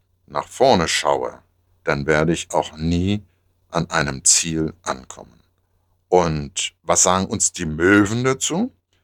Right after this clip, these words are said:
Ganz einfach. Flieg los, hab einen guten Blick auf das, was um dich herum passiert, vor allen Dingen in dir passiert, und tu's einfach.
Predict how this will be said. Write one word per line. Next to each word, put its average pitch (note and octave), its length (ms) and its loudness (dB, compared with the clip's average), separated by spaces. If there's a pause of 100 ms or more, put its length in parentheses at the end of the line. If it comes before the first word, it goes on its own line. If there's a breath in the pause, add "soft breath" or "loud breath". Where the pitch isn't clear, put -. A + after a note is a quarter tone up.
(180)
Ganz G3+ 260 2
einfach. B3+ 540 -2 (540)
Flieg G#2 360 0
los, E3+ 640 4 (560)
hab F#2+ 180 0
einen F2+ 220 0
guten E3 340 2
Blick A#2+ 460 0
auf F#2 180 -4
das, F#2 400 2
was E2+ 200 -2
um F#2+ 300 0
dich D#2 220 -6
herum D2+ 380 -4
passiert, F#2+ 500 -4
vor - 160 0
allen D#2+ 160 -4
Dingen C2+ 220 -14
in G3+ 320 4
dir G3 160 2
passiert, B2+ 640 -2 (340)
und - 220 2
tu's E4+ 280 8
einfach. - 540 -4